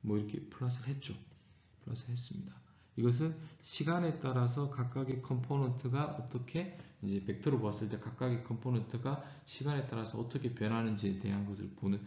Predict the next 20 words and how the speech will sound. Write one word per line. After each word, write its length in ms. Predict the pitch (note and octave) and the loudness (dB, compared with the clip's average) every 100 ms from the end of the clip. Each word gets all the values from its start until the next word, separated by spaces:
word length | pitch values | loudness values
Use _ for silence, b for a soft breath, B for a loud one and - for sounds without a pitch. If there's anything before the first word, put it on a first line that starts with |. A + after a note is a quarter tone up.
| B B | B B
트레젝토리를 720 | - C#3 C3 C#3+ - A#2+ A2 G2+ | -2 0 2 0 -2 -4 -2 -2
시간에 380 | B2+ B2+ B2 | 0 0 2
따라서 300 | A#2 G#2+ - - | 0 -2 -4 -4
보는 240 | G#2 G#2+ | 0 2
것이고, 400 | G2+ G2 - D#3 B B B | 0 -4 -8 -10 B B B
그래서 200 | G#2+ A2 | -6 0
여기가 200 | A#2 G#2+ | 2 0
시간이 360 | G2 - B2+ G#2+ | -6 -2 0 2
됩니다. 320 | - - - - - - - - _ - - - | 0 -6 -12 -20 -20 -20 -20 -20 _ -20 -18 0
근데 140 | A#2+ | 4
우리가 240 | A#2+ A#2+ - - | 6 4 0 -8
시간을 680 | - - - F3 F#3+ F3 B2+ | -4 -2 2 8 10 10 8
보고 200 | A2 A2+ | 2 0
싶은 300 | - - B2 | 0 -2 2
것이 240 | A#2+ - | 2 2
아니라 600 | G2 F2+ G#2 G#2+ B2 - - - - - B B B - - | -2 0 2 2 0 -6 -20 -20 -20 -20 B B B -20 -14
트레젝토리를 920 | - E3+ E3+ A3 - - - C3 B2 | -2 2 4 4 0 -2 2 6 6
보고 180 | A#2+ G2 | 4 0
싶어요. 320 | F#2+ - G2 | -2 -2 -4
트레젝토리를. 840 | F#2+ - A2 A#2+ A#2+ - F#2+ B2+ | -2 0 0 0 -2 -6 -4 -4